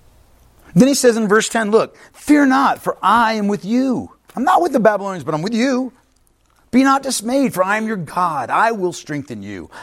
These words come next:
I will help you. I will uphold you with my righteous right hand." He's saying to the remnant, "Look, you've got no need to fear the present nor the future. You got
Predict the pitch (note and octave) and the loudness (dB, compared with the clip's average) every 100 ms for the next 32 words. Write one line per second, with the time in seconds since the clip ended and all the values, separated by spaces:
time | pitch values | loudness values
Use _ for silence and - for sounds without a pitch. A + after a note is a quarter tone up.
0 | - A3+ C4+ A3+ A3 F3 G3 G3+ - B2+ | -4 0 0 2 2 2 0 -2 -6 -8
1 | G2 - - B3 C#4+ A3 D#3 - - G3+ | -8 -8 0 2 4 2 -2 -4 -4 -4
2 | G3 A#3 A3+ C#3+ B2+ A#2+ C3 D#3+ G3+ - | -4 -2 -2 0 -2 0 2 0 0 -6
3 | A#3 - - _ _ _ _ _ _ A2+ | -8 -8 -18 _ _ _ _ _ _ -2
4 | C3 C#3 D#3+ D3+ _ - - A#2 G#2 E2+ | 0 2 0 -6 _ -18 -10 -8 -8 -10
5 | F2+ _ _ _ _ _ _ _ _ _ | -16 _ _ _ _ _ _ _ _ _
6 | _ - - E3 - A3+ D4 C#4 G3+ F#3+ | _ -12 0 2 4 2 2 -2 0 0
7 | G3 G3 F3+ D#3+ D3 C#3+ F3+ E3 F3+ B3 | 0 2 2 2 0 4 4 2 0 0
8 | D4 C#4 A3+ G#3 - G#3 F#3 - F#3 F#3 | 0 0 0 -2 2 2 2 0 2 2
9 | F3 D#3+ D#3+ D3 C3 C#3 B2 - B2+ D3+ | 0 -6 -4 -4 -4 0 0 -2 -4 0
10 | A3 | 0